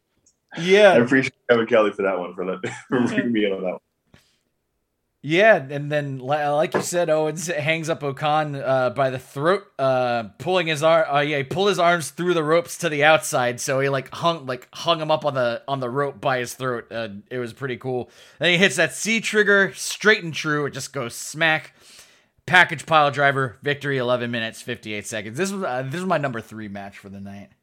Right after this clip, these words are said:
Speaker 2: And my, my notes here say the safest package pile driver I've ever seen.
Speaker 1: Hey. <laughs>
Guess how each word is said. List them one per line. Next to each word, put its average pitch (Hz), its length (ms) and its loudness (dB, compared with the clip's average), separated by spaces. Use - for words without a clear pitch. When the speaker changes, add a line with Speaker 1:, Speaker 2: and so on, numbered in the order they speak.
Speaker 2:
And 131 160 -2
my, 139 180 2
my 127 160 -2
notes 135 240 0
here 117 200 -2
say 117 360 0
the 104 80 -4
safest 139 580 -4
package 123 360 -6
pile 117 240 -2
driver 113 340 -2
I've 95 120 -8
ever 98 180 -8
seen. 92 240 -14
Speaker 1:
Hey. 117 260 -8
<laughs> 185 100 -4